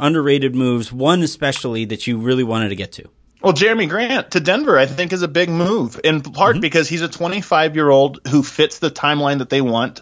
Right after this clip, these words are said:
Speaker 2: Uh, he has one year left on his deal, and he'll probably be a part of, of the team's future for a while. Denver now has no bad lineups, and this is, this is an area where when you're the Denver Nuggets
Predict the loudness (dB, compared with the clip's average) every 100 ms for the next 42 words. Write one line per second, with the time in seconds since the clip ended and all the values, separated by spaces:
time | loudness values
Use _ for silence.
0 | 0 2 4 2 2 0 2 2 0 0
1 | -2 -2 -2 0 0 0 0 2 4 2
2 | 2 -2 -2 -2 -2 -2 -4 -2 -2 -4
3 | -4 -4 -4 -4 -4 -4 0 2 4 4
4 | 4 2 -2 -20 -20 -14 -4 0 2 0
5 | -2 0 2 2 2 0 -2 -8 _ _
6 | -2 2 4 4 2 2 0 -2 -6 -6
7 | -4 0 0 0 -2 -2 0 0 0 0
8 | 2 2 4 4 4 2 -8 -20 _ 2
9 | 4 2 2 0 0 0 0 0 -2 -6